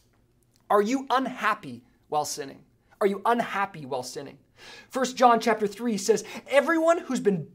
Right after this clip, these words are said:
born into God's family avoids sin as a lifestyle because the genes of God's children come from God himself. Therefore,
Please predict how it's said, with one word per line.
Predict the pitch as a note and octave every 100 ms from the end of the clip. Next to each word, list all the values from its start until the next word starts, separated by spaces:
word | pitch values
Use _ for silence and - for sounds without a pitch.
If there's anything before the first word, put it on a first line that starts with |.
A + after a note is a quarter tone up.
| -
born | C4+ D4+ E4 E4
into | D4 C4
God's | A#3 A3+ -
family | - F#3+ F#3+ D#3 C3 -
avoids | G3+ D#3 G#3+ C4 C4 C4 A#3+ -
sin | - - D4+ C#4 F3+ D3 -
as | - E3+
a |
lifestyle | E3 F3 F#3+ F#3 D#3 C3 B2 - -
because | B3 B3 B3
the | A3+
genes | F3 - B3+ D#4+ G4 -
of | B3
God's | A#3+ C4 -
children | - C4 A3+ F3+ F3+
come | - - C4+ C4+
from | B3 G3+
God | F#3+ G3+ G#3+ G#3+
himself. | G3 E3+ - F3+ D#3+ - - _ _ - -
Therefore, | F3 A#3 A#3 F3 C3+